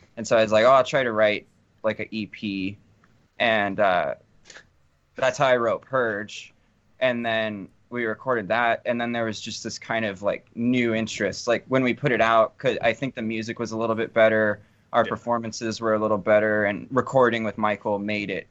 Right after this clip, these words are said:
Speaker 1: way, you know, more listenable and stuff. It, I think people just, like, liked it more, and so it was like, "Oh," like, and then people were
Speaker 2: Yeah, it was
Speaker 1: asking us to play shows, and it was, they were really fun shows. There were people that knew the words, and we were just like, "Oh yeah, well,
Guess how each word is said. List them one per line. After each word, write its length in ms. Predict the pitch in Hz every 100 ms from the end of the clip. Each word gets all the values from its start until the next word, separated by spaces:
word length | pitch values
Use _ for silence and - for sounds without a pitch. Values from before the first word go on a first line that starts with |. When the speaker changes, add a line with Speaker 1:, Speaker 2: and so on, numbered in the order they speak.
| _ _ _ - -
Speaker 1:
way, 280 | 120 107 -
you 140 | - 107
know, 120 | 95
more 220 | 110 104
listenable 580 | 104 127 - 139 127 127
and 80 | 127
stuff. 420 | - 139 131 - _ _ _ _ - -
It, 200 | 131 120
I 120 | 120 113
think 300 | - 117 -
people 320 | 113 113 107
just, 280 | 98 - 104
like, 220 | 80 - - - - - - -
liked 300 | 98 101 -
it 140 | 120
more, 420 | 110 113 113 113 107
and 120 | 113
so 260 | 107 110 95
it 40 |
was 200 | 95 95
like, 180 | 104 92 -
"Oh," 340 | 180 135 95
like, 200 | 98 87 _ _ _ _ _ _ -
and 160 | 110 113
then 320 | 113 107 - _
people 320 | - 120 - 135
were 60 |
Speaker 2:
Yeah, 60 | 98
it 40 |
was 20 |
Speaker 1:
asking 180 | 110 -
us 40 | 110
to 200 | _ -
play 100 | 107
shows, 540 | - 143 139 135 135 117
and 80 | 113
it 80 |
was, 400 | 101 98 - - _ _
they 120 | 113
were 100 | 104
really 200 | 107 101
fun 240 | - 139 139
shows. 540 | 147 135 135 139 - _ _ _
There 100 | 113
were 40 |
people 200 | 95 117 107
that 80 |
knew 100 | 110
the 80 | 101
words, 420 | 98 117 120 120
and 80 | 104
we 60 | 110
were 60 | 107
just 180 | 104
like, 140 | 117 113
"Oh 120 | 139
yeah, 140 | 123
well, 240 | 110 131